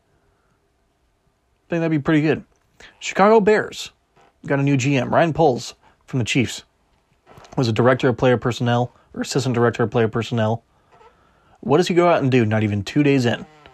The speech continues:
Immediately interviews Jim Caldwell. Brings him in for a second interview. What does Jim Caldwell do? Brings a whole set, and this is not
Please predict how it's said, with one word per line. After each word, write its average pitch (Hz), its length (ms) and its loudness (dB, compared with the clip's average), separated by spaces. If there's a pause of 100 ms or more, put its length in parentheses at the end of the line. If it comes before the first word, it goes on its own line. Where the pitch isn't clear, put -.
(440)
Immediately 147 720 2
interviews 117 380 0
Jim 113 200 -2
Caldwell. - 520 -4 (800)
Brings 117 260 0
him 123 80 0
in 156 120 -2
for 196 100 0
a 196 60 2
second 269 260 0
interview. - 360 -6 (260)
What 175 160 2
does 262 160 2
Jim 233 180 -2
Caldwell 208 340 2
do? 156 300 0 (400)
Brings 139 240 0
a 120 100 2
whole 185 260 2
set, - 220 0
and 131 100 0
this 151 140 0
is 143 120 2
not 131 280 2